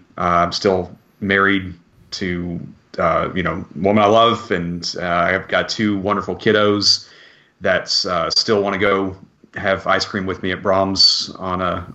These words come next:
on a Wednesday night. Um, and I, I, I, I just really chase it all the way down to this is, this isn't the end here. Like, there's still so many beautiful and wonderful things in life. This isn't the end.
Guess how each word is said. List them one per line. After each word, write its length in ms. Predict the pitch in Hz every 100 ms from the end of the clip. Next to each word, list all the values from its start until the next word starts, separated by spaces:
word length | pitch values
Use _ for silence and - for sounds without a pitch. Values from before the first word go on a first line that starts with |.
| -
on 300 | 92 90 90
a 120 | 90
Wednesday 300 | 107 107 107
night. 360 | 98 104 104 - - - - - - _ -
Um, 540 | 95 90 87 87 87 - _ _ -
and 140 | 101
I, 120 | 98 -
I, 180 | 104 92 - _ _ _ _ _ - _ _ _
I, 60 | 104 98 110
I 60 | 104
just 200 | 117 -
really 180 | 131 101
chase 300 | - 117 117
it 60 |
all 100 | 107
the 60 | 101
way 120 | 92
down 220 | 101 101
to 220 | - 101 90
this 220 | 107 -
is, 320 | 107 - - - - -
this 160 | 123
isn't 240 | 143 123 113
the 200 | 95 113
end 380 | 104 87 - - - _
here. 440 | 90 95 85 - - _ _ -
Like, 140 | 107
there's 180 | - 107
still 180 | - 123
so 160 | - -
many 180 | 101
beautiful 420 | 87 110 107 101 92
and 100 | 92
wonderful 300 | 98 90 87
things 300 | 95 87 82
in 60 |
life. 400 | 87 87 85 - - - - -
This 160 | - -
isn't 240 | 110 104
the 160 | 90 87
end. 380 | 92 82 -